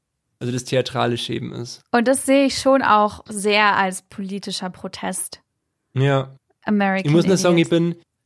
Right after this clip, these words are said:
Speaker 1: also ich bin überhaupt bei, bei Rockopern immer verleitet,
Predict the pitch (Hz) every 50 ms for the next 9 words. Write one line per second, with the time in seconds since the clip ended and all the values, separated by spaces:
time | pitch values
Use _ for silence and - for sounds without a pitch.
0 | _ _ _ - 151 147 175 165 147 180 185 180 - - - _ - 185 196 202
1 | 170 147 135 131 131 139 127 123 - 127 127 127 139 139 135 - 160 131 135 139
2 | 135 131 - 147 147 135 135 131 131 139 131 120 120 143 156 - - 156 143 139
3 | 139 - -